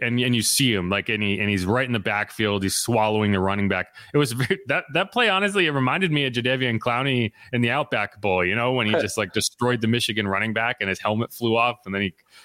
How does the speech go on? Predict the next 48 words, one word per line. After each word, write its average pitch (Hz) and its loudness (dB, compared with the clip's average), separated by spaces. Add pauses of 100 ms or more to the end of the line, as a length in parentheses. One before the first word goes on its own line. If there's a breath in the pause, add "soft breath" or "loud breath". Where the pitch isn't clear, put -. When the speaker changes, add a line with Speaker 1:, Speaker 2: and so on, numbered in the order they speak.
Speaker 1:
like, 113 -4
the 135 0
only, 143 0
that 120 -2
was 135 -2
the 135 2
only 120 0
difference 101 -2
is, 107 0 (420 soft breath)
you 110 0
know, 101 0
he 113 0
wasn't 113 0
able 110 0
to - -2
hit 123 -2
him 110 0
hard 113 0
enough 104 -2
that 104 0
his 101 0
helmet 113 0
popped 104 -2
off 98 -2
like 98 -2
a 90 -2
cork 101 -2
and 101 0
then 101 0
<laughs> - -4
fum-, 113 -2
he 107 4
fumbled. 92 -2 (280 loud breath)
But 135 -2
it 160 0
was 175 2
that 196 2
type 202 0
of 170 -4
play. 196 2
He 120 2
got 127 2
in 135 -6
the 127 -2
backfield 117 0
that 117 -4
fast. - -6 (520 soft breath)
Uh, 110 0